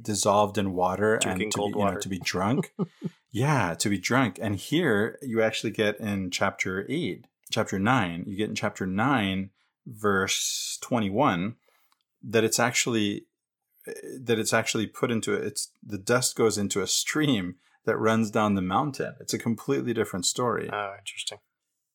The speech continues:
Speaker 1: Once again, in chapter ten, you know, verse twelve, you get, "So now, O Israel, what does the Lord your God require of you? Only to fear the Lord your God,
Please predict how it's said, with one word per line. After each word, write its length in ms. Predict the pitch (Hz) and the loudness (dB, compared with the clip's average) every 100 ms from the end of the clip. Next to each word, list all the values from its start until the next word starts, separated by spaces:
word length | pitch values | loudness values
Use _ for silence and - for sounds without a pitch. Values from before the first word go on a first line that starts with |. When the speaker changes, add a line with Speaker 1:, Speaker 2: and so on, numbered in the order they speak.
| - | 0
Speaker 1:
Once 240 | 127 123 | 2 2
again, 260 | 117 117 110 | 2 2 2
in 120 | 101 | 2
chapter 340 | - 98 - | 0 0 -2
ten, 480 | 98 - 98 95 95 | -6 -4 -4 -4 -4
you 60 | 92 | -4
know, 100 | 95 | -4
verse 240 | 92 - | -4 -4
twelve, 380 | - 98 92 90 | -2 0 0 -2
you 40 | |
get, 300 | 90 92 95 | -4 -4 -2
"So 100 | - | -2
now, 320 | 92 101 101 | -2 0 0
O 140 | 98 87 | -2 -4
Israel, 340 | 95 95 95 | -6 -4 -4
what 120 | 95 | -4
does 160 | 87 98 | -4 -6
the 100 | 95 | -4
Lord 240 | 90 92 | -4 -6
your 80 | 92 | -6
God 220 | 90 87 | -4 -4
require 420 | 90 - - 127 123 | -4 -4 2 4 2
of 100 | 120 | 0
you? 200 | 120 - | -4 -2
Only 300 | 113 120 117 | 0 0 0
to 160 | - | -4
fear 360 | 101 - 117 123 | -12 -6 -2 -2
the 120 | 117 | -2
Lord 260 | 110 104 98 | 0 0 0
your 80 | 95 | -4
God, 420 | 98 87 90 | -6 -6 -6